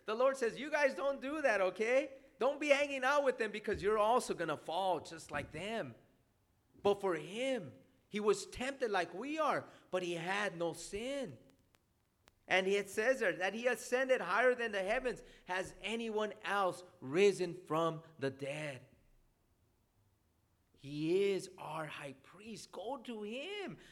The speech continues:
Don't go to any other man. Let us go to him. Let us surrender our lives to him, because there is no one greater than he. He is the great I am, the King of kings and the Lord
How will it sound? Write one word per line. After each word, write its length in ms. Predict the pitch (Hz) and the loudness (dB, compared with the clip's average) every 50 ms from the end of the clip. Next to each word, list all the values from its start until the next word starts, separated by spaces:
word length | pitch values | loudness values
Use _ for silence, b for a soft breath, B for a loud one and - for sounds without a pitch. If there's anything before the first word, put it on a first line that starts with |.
| B B - | B B 6
Don't 320 | 254 285 302 311 269 202 | 8 8 8 6 0 -2
go 320 | - 202 233 277 311 339 330 | 0 4 6 6 6 6 6
to 160 | 311 269 254 | 4 4 4
any 260 | 240 226 220 214 208 | 4 2 0 0 0
other 220 | 202 196 196 190 | 0 0 0 -2
man. 580 | 180 180 180 180 175 175 170 165 160 151 131 123 - - _ _ _ _ _ _ _ _ _ _ _ _ _ - | -4 -2 -2 -2 0 0 -2 -2 -4 -6 -8 -10 -14 -20 _ _ _ _ _ _ _ _ _ _ _ _ _ 2
Let 160 | - 262 285 | 4 6 8
us 160 | 294 277 220 | 8 6 6
go 300 | 190 - 240 262 277 277 | 6 8 10 12 12 10
to 80 | 277 254 | 10 6
him. 260 | 240 226 269 277 269 | 2 2 2 0 2
Let 140 | 262 269 269 | 2 2 2
us 120 | 262 262 | 2 0
surrender 480 | - - 233 208 226 262 285 294 269 277 | 0 -2 0 0 2 2 0 2 4 4
our 140 | 262 247 233 | 4 4 4
lives 420 | 226 240 269 285 302 302 285 - - | 4 4 4 4 2 0 -2 -6 -6
to 120 | 254 240 | -4 -2
him, 180 | 233 220 170 B B B B B | -2 -2 -2 B B B B B
because 300 | - 226 226 - 247 226 | -4 -2 2 2 2 4
there 160 | 226 226 233 254 | 4 4 2 2
is 160 | 247 196 202 | 2 0 0
no 200 | 226 247 262 269 | 4 4 6 6
one 200 | 269 277 254 208 | 6 4 2 0
greater 460 | - 190 190 226 240 262 254 254 240 | -2 0 2 2 4 2 2 0 0
than 180 | 208 226 208 190 | 0 -2 -2 -4
he. 460 | 196 214 240 254 247 226 175 B B B B B | -6 -6 -6 -6 -6 -6 -8 B B B B B
He 260 | - 196 220 214 - - | -8 -6 -6 -6 -2 0
is 360 | 220 247 247 247 240 240 - | 2 2 2 2 0 -2 -2
the 100 | 208 180 | -2 -2
great 460 | 143 - 180 196 214 226 233 226 226 | -2 0 0 2 4 4 2 0 -2
I 140 | - 185 185 | -2 0 0
am, 440 | 185 175 190 214 220 214 208 185 147 B B B B | 0 0 0 0 2 2 2 0 0 B B B B
the 120 | - 170 165 | -2 -2 -2
King 520 | 170 - - 220 240 247 247 240 226 226 - | -2 -4 -4 -2 -2 0 0 -2 -2 -2 -2
of 200 | 175 175 - - | -2 -2 -2 -6
kings 500 | - - 226 240 247 247 240 226 202 - | -12 -8 -6 -4 -4 -4 -4 -6 -6 -6
and 200 | - 175 185 180 | -6 -2 2 4
the 80 | 180 175 | 4 4
Lord 520 | 160 160 185 214 226 233 233 233 220 | 4 2 2 4 4 6 6 4 2